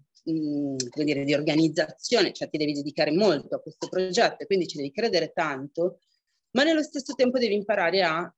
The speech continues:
eh, questo desiderio che hai e lasciarlo libero. Cioè proprio Zoe ha, eh, libera tutti, ma poi se avessi un'altra ora vi racconterei anche cos'altro ha liberato, ma senz'altro ha liberato un desiderio, ma nel senso che lo ha, gli ha aperto la porta e poi lo ha lasciato andare.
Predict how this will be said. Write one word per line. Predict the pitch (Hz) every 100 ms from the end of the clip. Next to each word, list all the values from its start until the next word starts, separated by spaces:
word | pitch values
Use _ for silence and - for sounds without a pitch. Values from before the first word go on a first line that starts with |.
| _
eh, | 175 160
questo | - 269 180
desiderio | 170 190 185 170
che | 190
hai | 190 214
e |
lasciarlo | 202 190 - 160 170 165
libero. | 160 135 135 131 143 _ _
Cioè | 202 175
proprio | 196 - 190
Zoe | 190 190 214 -
ha, | 160 160 - - -
eh, | 151 143 131 127 - 135
libera | 175 - 165
tutti, | 175 202 - 220
ma | 156 151
poi | 165 143
se | 151
avessi | 156 156 165
un'altra | 160 160 196
ora | 170
vi | 143 147
racconterei | 147 - 147 143 170 156 151
anche | 147
cos'altro | 165 165 175 175
ha | 180
liberato, | 175 196 170
ma | 160 165
senz'altro | 202 202 180 175 165
ha |
liberato | 170 185 208 214
un | 180
desiderio, | 170 170 185 165
ma | 165
nel | 170
senso | 175 180
che | 165
lo | 165
ha, | 160 156 - _ _ _
gli |
ha | 170
aperto | 170 180 175 143 - _ 151
la | 147 151
porta | 160 135 - 147 156
e | 190 185
poi | - 214
lo | 208
ha |
lasciato | 170 170 - 160
andare. | 160 170 190 160 - 143 143